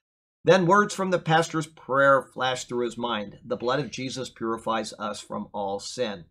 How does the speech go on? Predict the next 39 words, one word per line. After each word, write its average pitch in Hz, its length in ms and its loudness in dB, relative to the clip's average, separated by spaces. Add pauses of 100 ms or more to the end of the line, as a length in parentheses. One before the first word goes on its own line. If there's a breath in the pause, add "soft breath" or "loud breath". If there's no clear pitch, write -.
(460)
It 180 140 4
was 185 220 2
then 208 260 4
that 147 120 0
Guido 170 520 10 (100)
abandoned 185 500 2
himself 170 460 4
to 143 120 -2
Jesus, 156 420 -2
crying, 135 360 0
"Lord, 175 320 6
have 151 320 -2
mercy 135 400 -4
on 123 220 -2
me, 107 360 -6
a 113 100 -10
sinner, 113 580 -4
save 113 300 -8
my 107 180 -6
soul." 101 380 -10 (640)
Peace 175 220 4
flooded 185 380 4
into 196 240 0
his 196 160 -2
heart, 156 240 4
and 151 100 -8
for 135 100 -6
the 123 100 -10
first 175 280 2
time 165 220 0
in 175 60 0
his 170 180 0
life, 120 220 -2
he 131 100 -4
felt 123 240 0
the 127 80 -6
presence 107 420 -8
of 110 120 -12
Christ. 101 420 -8